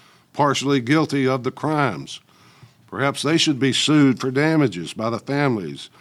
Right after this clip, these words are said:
of the dead and wounded. How many are out there in your city, folks? In your town, in your taxi,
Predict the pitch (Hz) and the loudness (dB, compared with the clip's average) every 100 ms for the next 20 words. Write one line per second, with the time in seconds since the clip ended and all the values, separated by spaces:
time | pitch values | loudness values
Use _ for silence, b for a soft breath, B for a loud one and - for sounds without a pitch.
0 | b b b 107 120 123 101 98 104 131 | b b b -6 -4 -4 -6 -8 -4 -2
1 | 123 110 98 120 127 101 80 80 127 123 | -2 -4 -2 0 0 0 -6 -4 -4 -2
2 | 107 98 101 107 - 98 95 101 98 85 | -4 -6 -6 -8 -8 -8 -6 -4 -6 -8
3 | 67 65 67 71 - - - b b b | -10 -14 -14 -14 -16 -18 -20 b b b
4 | b b b - 113 110 104 - 135 123 | b b b -6 -2 -2 -4 0 0 0
5 | 98 101 98 80 - 110 110 - 67 57 | -2 -4 -6 -8 -8 -8 -8 -10 -12 -16